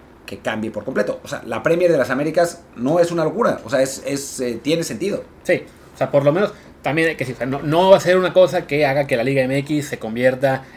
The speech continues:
Speaker 2: en una liga top cinco mundial,
Speaker 1: No.
Speaker 2: pero sí por lo menos que le ponga freno a esta locura de que la M L S nos alcanza o nos rebasa, más bien es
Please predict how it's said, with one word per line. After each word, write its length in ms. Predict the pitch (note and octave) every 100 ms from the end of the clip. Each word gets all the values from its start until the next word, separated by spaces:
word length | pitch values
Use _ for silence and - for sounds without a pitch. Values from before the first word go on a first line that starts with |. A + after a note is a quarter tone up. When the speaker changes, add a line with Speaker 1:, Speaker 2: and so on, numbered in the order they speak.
| -
Speaker 2:
en 180 | A2 A2
una 160 | C3
liga 280 | A#2+ C3+ B2
top 200 | - A#2
cinco 280 | - A#2+ C3+
mundial, 400 | D#3+ F#3 F3+ A3
Speaker 1:
No. 240 | A#2 A2+ G2 - -
Speaker 2:
pero 240 | D#3 D3+
sí 140 | C#3 F#3+
por 180 | F#3+ D#3
lo 80 |
menos 260 | C#3+ E3 F3
que 300 | - D#3 E3 - -
le 160 | C3+ C3
ponga 380 | C3+ E3+ E3+ D3+
freno 500 | D3 D#3 E3 D#3 D#3+
a 200 | B2+ A#2+
esta 340 | C#3+ C3+ -
locura 480 | C3 A#2+ - C#3+ C3+
de 140 | A#2+ A2+
que 100 | A2+
la 120 | B2
M 140 | C3
L 180 | B2 B2+
S 160 | C3 A#2+
nos 160 | A2+
alcanza 440 | G#2+ G#2 C3 C#3+ C3
o 40 |
nos 120 | B2 A#2
rebasa, 440 | B2 C#3+ C#3 F3+ - - - -
más 200 | C#3 C3+
bien 180 | D3
es 300 | C#3+ E3 -